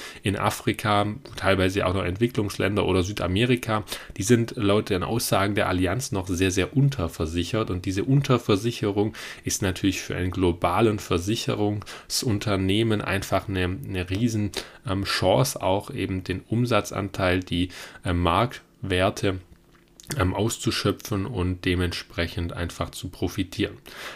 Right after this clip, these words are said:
Aber hier, um diesen Grund direkt auch mal ein bisschen einzudämmen, natürlich sagt die Allianz das nicht erst seit gestern. Sie versuchen das ja auch schon seit mehreren Jahren, aber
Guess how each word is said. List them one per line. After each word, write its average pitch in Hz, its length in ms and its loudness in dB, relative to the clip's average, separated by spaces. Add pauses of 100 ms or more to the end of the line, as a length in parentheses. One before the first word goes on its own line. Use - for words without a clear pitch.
Aber 110 480 0
hier, 135 400 2
um 110 300 -2
diesen 107 280 -4
Grund 127 380 6
direkt 110 260 0
auch 104 140 -2
mal 101 80 0
ein 98 60 0
bisschen - 280 0
einzudämmen, 110 1000 -2
natürlich 139 420 4
sagt - 240 0
die 101 120 0
Allianz 92 500 0
das - 180 -6
nicht 104 180 -2
erst 98 180 -2
seit 92 200 0
gestern. 92 400 -2
Sie 82 120 -2
versuchen 101 520 0
das 92 180 -4
ja 85 140 0
auch 90 140 -4
schon 90 180 -6
seit 87 180 -2
mehreren 92 400 0
Jahren, 98 360 -2
aber 104 280 0